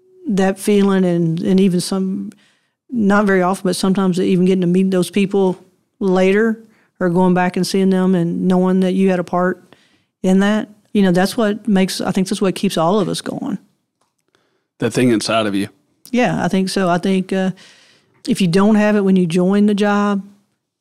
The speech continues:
Speaker 1: I think you, you get, that those that stay get it, and those that don't stay,
Speaker 2: They
Speaker 1: you
Speaker 2: don't
Speaker 1: know,
Speaker 2: find it.
Speaker 1: they apparently just, you know, and I say the fire service isn't for everybody.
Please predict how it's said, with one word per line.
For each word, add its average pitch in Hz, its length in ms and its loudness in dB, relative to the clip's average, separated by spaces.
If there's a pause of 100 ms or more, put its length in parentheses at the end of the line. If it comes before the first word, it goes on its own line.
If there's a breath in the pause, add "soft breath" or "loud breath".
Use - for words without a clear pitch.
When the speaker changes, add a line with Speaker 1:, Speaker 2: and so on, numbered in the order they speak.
Speaker 1:
I 202 40 0
think 190 240 0
you, 185 200 2
you 180 220 0
get, 185 320 0
that 175 120 0
those 190 240 2
that 185 100 2
stay 202 300 0
get 190 280 0
it, 262 200 0 (560)
and 185 200 2
those 185 360 4
that 175 180 0
don't 185 220 0
stay, 170 560 -2 (540)
Speaker 2:
They 359 80 -16
Speaker 1:
you - 120 2
Speaker 2:
don't - 100 2
Speaker 1:
know, - 40 0
Speaker 2:
find 107 260 0
it. - 220 -10
Speaker 1:
they 196 80 2
apparently 190 400 2
just, 170 300 -2
you 220 120 -2
know, 170 300 0
and 214 140 0
I 226 60 4
say 254 200 -2
the 240 220 -2
fire 262 200 -2
service 277 300 0
isn't 226 220 2
for 190 120 -2
everybody. 196 560 -2